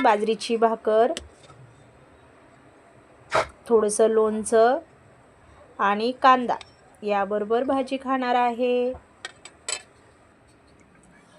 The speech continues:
आवडली असली तर लाईक, शेअर आणि सबस्क्राईब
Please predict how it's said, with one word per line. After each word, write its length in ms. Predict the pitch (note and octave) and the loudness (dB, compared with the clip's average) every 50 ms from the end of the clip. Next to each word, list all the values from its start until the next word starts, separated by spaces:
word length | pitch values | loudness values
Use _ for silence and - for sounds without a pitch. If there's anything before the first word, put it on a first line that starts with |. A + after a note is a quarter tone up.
| - - | -12 -4
आवडली 500 | - A#3 A3+ A3 G#3+ G#3+ G#3 G#3+ A3+ A#3+ | 0 0 2 2 2 2 2 2 4 6
असली 560 | A#3+ A#3 A3+ A3+ - - A#3 A#3 B3+ C#4 D4+ D#4+ | 6 6 4 2 -4 -6 -4 -4 -2 -4 -4 -4
तर 260 | D#4 - D4 C4+ B3+ | -2 -2 -2 0 0
लाईक, 460 | B3 A3+ G3+ F#3+ G3 G#3 A3+ - - | 0 -2 0 0 -2 -4 -6 -8 -12
शेअर 400 | - - - B3+ A3+ A3+ A#3 A#3+ | -12 -6 -4 -2 -2 0 0 0
आणि 300 | B3 A#3 A3 G#3 G#3+ A3+ | 0 -2 -2 -4 -8 -8
सबस्क्राईब 580 | A3+ - A#3 A3 - - - A3+ A3 G#3+ A3+ | -6 -6 -6 -6 -6 -6 -4 -2 -2 0 -2